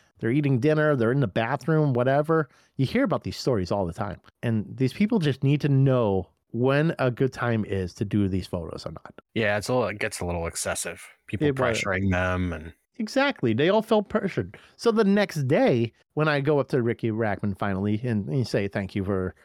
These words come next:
Speaker 1: you know, bringing metal into a lot of our lives and, you know, helping the metal community." And I was like, "Dude, I wanted to go up to you last night and just say, you know, thank you and offer to buy you a drink." And he's like, "Yeah, dude, I was there for, like,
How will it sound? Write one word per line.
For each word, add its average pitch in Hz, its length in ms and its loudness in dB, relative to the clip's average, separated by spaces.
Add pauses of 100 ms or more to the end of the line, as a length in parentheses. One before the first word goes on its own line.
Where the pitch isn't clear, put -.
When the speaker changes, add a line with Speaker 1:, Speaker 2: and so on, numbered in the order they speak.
(120)
Speaker 1:
you 110 100 -4
know, 90 80 -6
bringing 104 280 -2
metal 104 280 0
into 107 200 -2
a 104 40 2
lot 101 220 0
of 104 180 -2
our 98 320 0
lives 117 420 0
and, 101 180 -2 (220)
you 147 100 -2
know, 95 160 -6 (140)
helping 113 300 -2
the 110 260 0
metal 139 240 0
community." 98 540 -2 (220)
And 110 180 0
I 113 80 0
was 101 100 0
like, 101 140 -2
"Dude, 151 240 0
I 110 100 0
wanted 170 300 0
to 117 80 0
go 110 160 0
up 123 160 -2
to - 80 -2
you 165 100 2
last 165 300 0
night 180 260 0
and 104 280 -2
just - 180 -8
say, 92 220 -2
you 101 100 -6
know, 92 160 -6
thank 170 340 0
you 240 220 4 (120)
and 92 460 -4 (280)
offer 202 280 0
to 151 100 2
buy 123 200 0
you 147 140 4
a 113 40 4
drink." 123 460 0 (320)
And 135 80 2
he's 131 140 0
like, 110 200 -2
"Yeah, 113 220 2
dude, 107 360 2
I 127 200 0
was 151 180 2
there 117 320 2
for, 110 220 -2
like, 92 260 -4